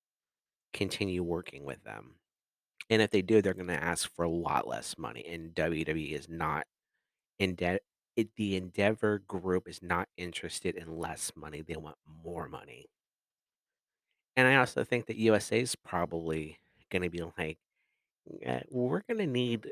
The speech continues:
we're gonna need, uh, more stuff from you." You know, "We're,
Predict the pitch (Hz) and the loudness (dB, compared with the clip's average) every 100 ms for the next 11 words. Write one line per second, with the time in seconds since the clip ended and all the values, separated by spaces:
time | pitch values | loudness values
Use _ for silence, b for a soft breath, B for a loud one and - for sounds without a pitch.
0 | - 120 127 151 135 110 104 98 - - | -6 -2 2 4 2 2 0 -2 -4 0
1 | 101 92 82 80 - 98 98 85 - - | 2 2 2 -2 -6 -6 -2 -2 -2 -2
2 | 78 62 - - _ _ - - 58 - | -2 -2 -6 -18 _ _ -14 -12 -14 -16
3 | - _ _ _ _ _ _ _ _ _ | -20 _ _ _ _ _ _ _ _ _
4 | _ _ _ _ 98 90 87 95 101 | _ _ _ _ 0 0 0 0 0